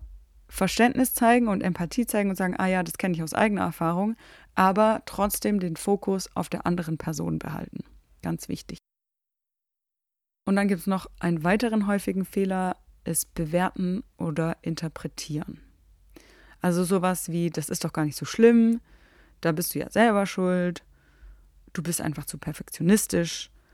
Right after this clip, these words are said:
So Aussagen, das ist ganz schwierig, gerade als Führungskraft, wenn du mit deinen Mitarbeitenden sprichst. Sowas blockt ab und dadurch fühlt sich dein Gegenüber halt überhaupt nicht verstanden und du hast direkt so eine Haltung von oben herab.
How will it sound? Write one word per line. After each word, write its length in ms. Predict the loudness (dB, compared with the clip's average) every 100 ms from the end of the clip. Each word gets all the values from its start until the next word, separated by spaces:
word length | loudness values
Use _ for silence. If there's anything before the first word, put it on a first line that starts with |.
| -20 _ -20 -10
So 220 | 0 2
Aussagen, 800 | 4 0 0 -2 0 2 2 2 -4 _ 0
das 200 | 0 0
ist 140 | -2
ganz 240 | 0 0
schwierig, 440 | 0 2 4 2 _
gerade 300 | 0 0 0
als 160 | -4
Führungskraft, 800 | -2 0 2 0 -4 -6 -6 -6 -14
wenn 180 | -6 -4
du 60 | -2
mit 140 | -4
deinen 160 | -2 -4
Mitarbeitenden 580 | -2 -4 -4 -4 -6 -6
sprichst. 500 | -8 -8 -8 -12 -16 -20 -20 -20 -20 -20 -20 _ -20 -12
Sowas 380 | 0 2 2 -2
blockt 400 | -6 -6 -6 -6
ab 280 | -2 -2 -6 _
und 440 | -2 -2 -2 -8 -16 _ -2
dadurch 260 | 0 2
fühlt 160 | 0 0
sich 120 | 0
dein 220 | 0 -2
Gegenüber 460 | 0 -2 0 0 0
halt 140 | 0
überhaupt 540 | -2 -2 0 4 4 4
nicht 160 | 0
verstanden 540 | 0 -2 2 0 0 -2
und 220 | -2 -2
du 120 | -2
hast 280 | -2 -4 -4
direkt 260 | -4 -4 -2
so 80 |
eine 160 | -2 0
Haltung 300 | 0 0 -4
von 200 | -4 -4
oben 300 | 0 0 0
herab. 480 | -2 -4 -4 -4